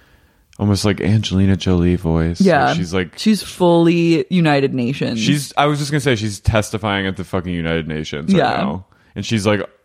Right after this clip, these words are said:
Speaker 1: on something, I think.
Speaker 2: <laughs> He said she's on Quaaludes. <laughs>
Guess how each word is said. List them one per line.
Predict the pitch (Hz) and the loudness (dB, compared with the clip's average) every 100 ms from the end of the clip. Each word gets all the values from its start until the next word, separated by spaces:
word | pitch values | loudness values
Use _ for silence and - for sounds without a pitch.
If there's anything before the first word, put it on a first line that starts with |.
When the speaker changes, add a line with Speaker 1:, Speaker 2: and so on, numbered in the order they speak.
| _ - | _ 0
Speaker 1:
on | 107 110 98 | 2 2 0
something, | - 85 76 73 | -4 -4 -4 -8
I | 67 | -8
think. | - 58 57 - - _ | -8 -10 -10 -14 -20 _
Speaker 2:
<laughs> | 226 | -2
He | - 262 | 2 2
said | - 254 | 0 -2
she's | 320 311 | 0 0
on | 339 339 | -2 -4
Quaaludes. | - 180 160 139 127 87 - - - | -2 0 2 2 2 0 -2 -6 -10
<laughs> | 339 | -12